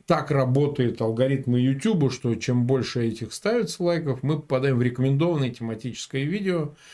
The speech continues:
Тематические видео, поверьте, нам присылают, это мы в статистике видим, присылают отчёты некоторые. Я же крупный блогер в Ютубе, я знаю, как это работает, поэтому на занудство моё, оно вызвано именно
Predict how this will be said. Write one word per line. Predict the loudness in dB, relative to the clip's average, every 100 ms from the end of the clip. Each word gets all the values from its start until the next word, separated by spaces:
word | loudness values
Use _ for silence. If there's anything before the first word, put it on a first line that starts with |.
| -14 -2
Тематические | 0 2 0 0 0
видео, | 2 0
поверьте, | 2 2 0 0
нам | 0 0 -2
присылают, | -4 -2 0 0 0
это | -4 -2
мы | 0 0
в | -2
статистике | -4 -4 -4 -6 -4 -2
видим, | 0 -2 -6
присылают | -8 -6 -4 -4 -6
отчёты | -8 -4 -4 -2
некоторые. | -4 -4 -4 -4 -4 -4 -12 -20 -14 -2
Я | 0 0
же | 0
крупный | 0 2 2
блогер | 2 2 0
в | 0
Ютубе, | -2 -2 -4 -4 -2
я | 0 0
знаю, | 0 -2 -2
как | -6 -8
это | -6
работает, | -4 0 0 0 -2 -4
поэтому | -8 -8 -6 -6 -2
на | 0
занудство | 2 2 2 2 0 -2 0
моё, | 2 2 0 -4 -10 -20 -20 _
оно | -2 2 2
вызвано | 2 2 2 2 2
именно | 0 0 2 2 2 2